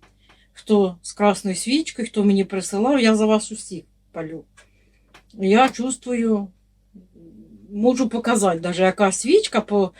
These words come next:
по фотографії, от вона якось не так горить. Якось людина до цього,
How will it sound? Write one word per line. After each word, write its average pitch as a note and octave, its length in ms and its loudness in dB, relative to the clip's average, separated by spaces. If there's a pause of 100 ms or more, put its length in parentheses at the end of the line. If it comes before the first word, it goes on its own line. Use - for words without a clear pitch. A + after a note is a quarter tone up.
(260)
по G#3 100 -6
фотографії, G#3 920 -2
от F3+ 220 -6
вона G3 640 2
якось F#3+ 420 -6
не G3 100 -6
так F#3+ 200 -8
горить. F3+ 520 -12 (1000)
Якось - 720 -8
людина G3 420 0
до F3+ 120 -12
цього, F#3 560 -12